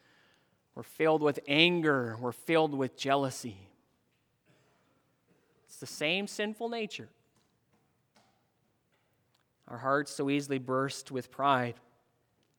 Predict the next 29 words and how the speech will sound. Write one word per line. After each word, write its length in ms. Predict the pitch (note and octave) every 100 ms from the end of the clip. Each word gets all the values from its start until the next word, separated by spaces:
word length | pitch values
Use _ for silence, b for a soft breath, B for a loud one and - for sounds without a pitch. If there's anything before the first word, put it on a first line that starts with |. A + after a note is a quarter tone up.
| _ _ - B B B B _
But 80 | C3+
we 100 | D3+
should 180 | - D3+
remember 460 | D3 E3 G#3 G3
the 80 | E3
words 520 | D#3 F3+ G3 F#3+ -
of 140 | D3+ -
Proverbs 480 | - F3+ F#3 E3+ -
sixteen, 460 | G3+ - G3 F3+
verse 240 | E3 E3 -
five. 380 | F#3+ G3+ E3 D3
"Everyone 520 | F3 A#3 C4 A#3 A3+
who 120 | G3+ F#3+
is 180 | D#3+ -
arrogant 560 | F3+ B3 C#4 A3 G3 F3+
in 200 | E3+ D#3+
heart 380 | - E3+ A3 F3
is 160 | F3+ F3
an 80 |
abomination 920 | D#3+ C#3+ D#3 F#3+ B3+ G#3+ G3+ A#3 - F#3
to 120 | F3+
the 120 | D#3
Lord. 420 | C#3 D3+ E3+ F3 B B B B
Be 160 | E3+ G#3
assured 520 | G3+ - B3 A#3+ F#3+
he 180 | E3 F3+
will 160 | E3 D3
not 440 | D#3 F#3 G3 D3+
go 520 | D3+ D3 D3 D3 C#3+